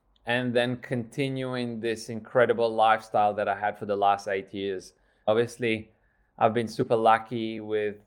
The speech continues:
the way my lifestyle has kind of developed in the last few years, and running gave me that chance.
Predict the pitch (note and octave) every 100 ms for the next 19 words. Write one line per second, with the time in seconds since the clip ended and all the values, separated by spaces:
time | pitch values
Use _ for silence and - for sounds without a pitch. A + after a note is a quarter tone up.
0 | _ G#2+ G#2+ G#2 G#2 G#2+ G#2+ G#2 G2 G2+
1 | G2+ G#2 - G2+ G2+ G2 G2 - - G#2
2 | G#2 G2 G2 F#2 G2+ G#2+ A2 A2+ A2 A2
3 | A2 - G#2+ A2+ B2+ A2 G2+ G#2 G2+ G#2
4 | G#2+ G#2 G#2 G2+ G#2 G2+ F#2+ - G#2+ C3
5 | D#3+ -